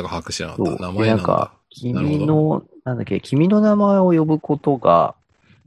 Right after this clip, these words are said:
Speaker 1: はいはいはい。
Speaker 2: えーっと、なんだっけな。ありとあらゆる魔法より難しくて。
Speaker 1: はいはいはい。
Speaker 2: っていうサビだと思うんですけど、これ多分、あの、なんかそういうこうフレーズが入っ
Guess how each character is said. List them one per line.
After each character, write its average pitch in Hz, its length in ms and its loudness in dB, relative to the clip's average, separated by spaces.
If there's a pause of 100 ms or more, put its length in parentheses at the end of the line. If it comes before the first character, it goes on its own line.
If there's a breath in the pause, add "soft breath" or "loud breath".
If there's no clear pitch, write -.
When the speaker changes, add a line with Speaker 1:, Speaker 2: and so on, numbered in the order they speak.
Speaker 1:
は 120 120 -4
い 90 160 -4
は 98 100 -4
い 85 100 -8
は 85 180 -4
い。 82 60 -6
Speaker 2:
え 82 40 -10
ー 78 100 -14
っ - 20 -20 (760)
と、 80 440 -8
な 104 120 -12
ん 80 40 -10
だ 76 60 -12
っ - 20 -20
け - 80 -16
な。 - 260 -18 (140)
あ 135 100 2
り 170 120 2
と 117 120 4
あ 101 60 6
ら 117 60 6
ゆ 127 60 6
る 101 100 2
魔 87 120 -2
法 131 200 2
よ 139 60 6
り 110 80 4
難 95 380 -2
し - 80 -10
く - 140 -12
て。 - 180 -14 (840)
Speaker 1:
は 107 240 -14
い 92 40 -12
は 98 200 -12
い - 20 -14
は 95 160 -16
い。 90 40 -12
Speaker 2:
っ - 20 -12
て 95 100 -6
い 90 180 -6
う 90 240 -8
サ - 240 -4
ビ 104 440 0
だ 90 140 2
と - 100 -6
思 82 100 -6
う - 40 -10
ん - 20 -10
で - 60 -12
す - 60 -16
け - 60 -16
ど、 85 80 -8
こ - 140 -12
れ 82 80 -12
多 - 100 -10
分、 - 240 -20
あ 85 100 -14
の、 53 300 -14 (1700)
な 82 80 -8
ん - 20 -20
か - 140 -6
そ 147 340 2
う 143 60 6
い 135 140 6
う 127 160 2
こ 120 220 -2
う - 20 -2
フ 113 180 -10
レ 107 360 2
ー 95 40 -6
ズ 95 460 -6
が - 240 0
入 98 220 0
っ - 60 -12